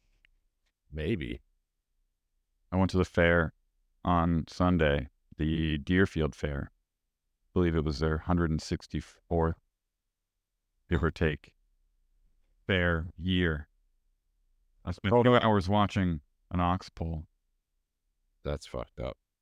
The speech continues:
Speaker 1: They've been going, they've been, they've had that fair since there were some dark times.
Speaker 2: Oh, yeah. Uh, yeah. The, the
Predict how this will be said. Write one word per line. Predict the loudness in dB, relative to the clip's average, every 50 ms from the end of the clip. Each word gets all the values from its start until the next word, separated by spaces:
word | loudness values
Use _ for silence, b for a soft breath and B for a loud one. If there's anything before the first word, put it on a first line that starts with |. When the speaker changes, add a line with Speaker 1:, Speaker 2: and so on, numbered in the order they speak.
| _ _ _ _ _ _ _ _ -12
Speaker 1:
They've | -10 -10 -8
been | -8 -8 -8
going, | -6 -6 -6 -6 -6 -8 -8
they've | -6 -6 -6 -6
been, | -6 -8 -10 -10 -14 _ _ _ _ _ _ _ _ _ _ _ _ _ -6
they've | -4 -2 2
had | 2 2 2 2
that | 0 -2 -4
fair | -4 -4 -2 -2 -2 -2 -2 -6 -8 _ _ -16
since | -12 -10 -8 -8 -6
there | -6 -6 -4
were | -6 -6
some | -8 -10 -12 -10 -8
dark | -6 -6 -6 -6 _
times. | -8 -8 -6 -6 -6 -8 -10 -14 -18 -20 _ _ _ _ _ _ _ _ _ _ _ _ _ _ _ _ _ 0 4
Speaker 2:
Oh, | 6 6 6
yeah. | 6 6 6 6 4 2 -2 -6 _ _ -16
Uh, | -16 -16 _ _ _ _ _ _ _ _ _ _ _ _ _ _ -4
yeah. | 0 2 2 0 0 -6 -14 -8 -2
The, | 0 2 2 2 2 0 -4 -10 -16 _ _ _ _ _ _ _ _ _ _ _ _ _ _ _ _ _ _ _ -4
the | -2 -2 -2